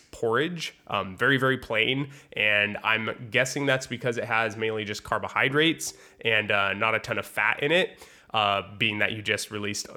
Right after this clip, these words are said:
you know, all this, uh, bile. So you can start off with something very soothing. Maybe a, it's the rice porridge, uh, or some kind of soup, whatever it may be. But in general, anytime you're coming out of a fast, you want to eat very clean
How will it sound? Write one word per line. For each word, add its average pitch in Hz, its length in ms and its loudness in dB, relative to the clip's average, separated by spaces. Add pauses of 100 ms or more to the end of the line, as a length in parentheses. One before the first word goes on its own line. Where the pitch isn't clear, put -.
you 117 100 -2
know, 98 140 0
all 107 180 -2
this, - 300 -8
uh, 92 420 -4 (180)
bile. 127 540 2
So 120 480 2
you 135 140 -6
can 156 140 0
start 185 180 2
off 185 140 2
with 156 100 0
something 139 260 0
very 139 220 0
soothing. 110 560 -4 (160)
Maybe 117 240 2
a, 104 60 6
it's 110 240 -2
the 107 80 -8
rice 104 240 0
porridge, 107 560 -4 (240)
uh, 98 80 -2
or 104 200 -6
some 104 200 -8
kind 104 260 0
of 95 100 -6
soup, 156 480 0 (180)
whatever 110 260 2
it 101 80 -4
may 104 100 -2
be. 123 240 0
But 113 300 0 (180)
in 151 220 0
general, 143 760 4
anytime 147 320 2
you're 135 100 2
coming 127 220 2
out 120 100 2
of 107 100 -2
a 107 40 -8
fast, 104 400 -2
you 113 80 -6
want 104 320 -2
to 117 100 -10
eat 120 300 -6
very 120 240 0
clean 113 560 0